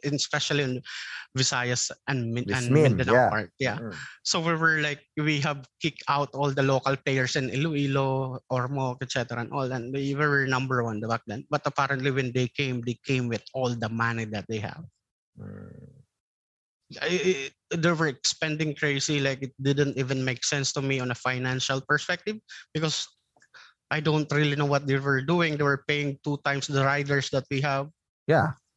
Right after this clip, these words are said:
Speaker 1: All of those
Speaker 2: They wanted
Speaker 1: businesses
Speaker 2: to
Speaker 1: and
Speaker 2: eat market share even at a loss. That's what they
Speaker 1: Yeah.
Speaker 2: were trying to do.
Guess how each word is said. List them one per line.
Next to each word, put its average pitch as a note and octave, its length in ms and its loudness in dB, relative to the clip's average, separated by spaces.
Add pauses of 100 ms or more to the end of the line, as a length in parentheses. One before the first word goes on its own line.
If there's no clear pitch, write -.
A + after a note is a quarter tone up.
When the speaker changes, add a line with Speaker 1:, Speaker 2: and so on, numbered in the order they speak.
Speaker 1:
All D#3+ 200 4
of D3 100 0
those C#3+ 220 0
Speaker 2:
They C#3 400 4
wanted G#3 240 10
Speaker 1:
businesses - 40 -2
Speaker 2:
to G#3+ 60 6
Speaker 1:
and G3 100 10
Speaker 2:
eat G3 100 4
market D#3+ 340 6
share C3 240 6
even C3+ 240 6
at C3 120 2
a G#2 60 0
loss. - 640 -2
That's A#2+ 180 6
what - 140 8
they - 80 6
Speaker 1:
Yeah. A2+ 160 8
Speaker 2:
were G2+ 40 0
trying F#2+ 180 4
to E2 100 0
do. D2 240 -4